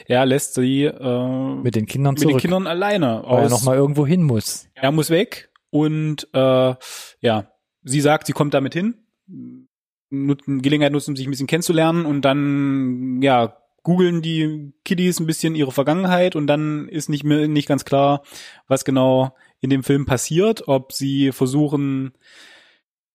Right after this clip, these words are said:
Speaker 1: das Wissen ihrer Vergangenheit zu benutzen, um sie da ein bisschen in den Wahnsinn zu treiben und dann mit den Konsequenzen leben müssen, die sie da hervorrufen,
Speaker 2: Mhm.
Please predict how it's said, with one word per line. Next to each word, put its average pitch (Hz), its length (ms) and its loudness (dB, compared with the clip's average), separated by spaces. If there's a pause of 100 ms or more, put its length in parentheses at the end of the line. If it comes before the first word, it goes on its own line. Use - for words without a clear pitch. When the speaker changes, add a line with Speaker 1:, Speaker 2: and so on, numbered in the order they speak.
(400)
Speaker 1:
das 147 200 -2
Wissen 160 180 -2
ihrer 143 160 2
Vergangenheit 147 460 0
zu 143 80 -6
benutzen, 170 340 0
um 156 120 -4
sie 143 120 -4
da 143 140 2
ein 147 80 -2
bisschen 147 180 -4
in 131 80 2
den 127 60 0
Wahnsinn 165 300 0
zu 156 100 -10
treiben 175 320 0
und 151 80 -2
dann 147 100 0
mit 143 160 -2
den 139 240 0
Konsequenzen 143 600 0
leben 170 220 2
müssen, 175 240 2
die 156 120 -4
sie 151 100 -2
da 147 540 0
hervorrufen, 160 800 -2 (100)
Speaker 2:
Mhm. 123 300 -6